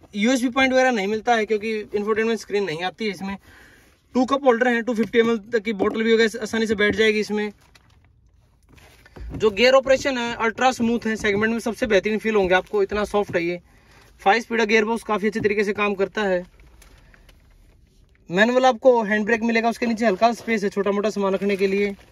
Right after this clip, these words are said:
जैसे मैंने बताया था आपको पीछे से यहाँ कुछ space है आपका छोटा मोटा सामान रखने के लिए।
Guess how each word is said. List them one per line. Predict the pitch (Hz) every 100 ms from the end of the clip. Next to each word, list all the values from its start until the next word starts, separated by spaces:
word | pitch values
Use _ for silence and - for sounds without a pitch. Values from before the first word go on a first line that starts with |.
| - -
जैसे | 190 220
मैंने | 240 226
बताया | 220 233 240
था |
आपको | 226 214
पीछे | 208 220
से | 208
यहाँ | 220 180
कुछ | 208
space | - 202 214 202
है |
आपका | 180 202
छोटा | 196 196
मोटा | 202 208
सामान | 190 185
रखने | 185 196
के | 190
लिए। | 190 196